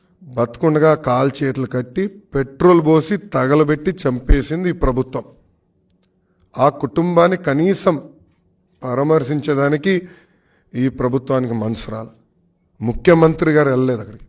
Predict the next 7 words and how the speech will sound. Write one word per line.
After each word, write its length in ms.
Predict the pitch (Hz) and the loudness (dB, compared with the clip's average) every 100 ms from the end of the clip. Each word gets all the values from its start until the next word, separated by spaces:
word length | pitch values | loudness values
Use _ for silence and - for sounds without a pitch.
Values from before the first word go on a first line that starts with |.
| _ _ _ _ _ _ _ _ _ _ _ _ _ _ _ _ | _ _ _ _ _ _ _ _ _ _ _ _ _ _ _ _
ఇప్పుడు 240 | _ - 113 | _ -14 -10
పరిస్థితి 560 | 117 131 123 175 175 | -4 -4 -2 -2 0
ఎలా 160 | 151 147 | 0 0
ఉందంటే 500 | 143 139 135 175 - _ _ _ _ _ _ - | 0 -4 -4 -8 -10 _ _ _ _ _ _ -4
ఆ 120 | 123 | -2
హత్య 420 | 107 123 - 185 | 0 -2 0 0
చేసిన 500 | 147 143 147 147 139 | 2 2 0 -2 -2